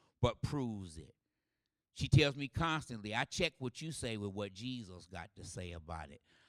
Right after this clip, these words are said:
I wouldn't wanna have a wife that didn't do that. She prays for me in the way that I don't pray for myself.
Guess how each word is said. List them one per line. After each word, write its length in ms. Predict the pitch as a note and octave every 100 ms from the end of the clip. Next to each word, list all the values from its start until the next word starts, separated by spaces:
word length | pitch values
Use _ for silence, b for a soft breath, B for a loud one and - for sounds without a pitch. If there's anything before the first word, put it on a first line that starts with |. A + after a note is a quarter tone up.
| b
I 100 | A#2
wouldn't 280 | D3 D3+ C#3+
wanna 200 | C3+ C3
have 260 | C3 B2
a 60 | G#2
wife 320 | G2 G#2 G2 -
that 180 | F2+
didn't 260 | F2+ F#2+ F#2+
do 180 | F#2 E2+
that. 260 | D2+ C#2+ _ _ _ _ _ _ _ _ _
She 220 | - G3
prays 500 | G#3 F#3+ F#3+ F#3 F#3
for 160 | - D#3+
me 400 | E3+ F3+ C3 A#2+ b b -
in 140 | B2+
the 80 | B2+
way 320 | A#2+ D3 D3
that 260 | C3+ B2 - _
I 160 | A2+ C#3+
don't 260 | D3 B2+ -
pray 220 | C#3 C3
for 200 | - A#2
myself. 760 | A#2 A2 G2 - B2+ G2 E2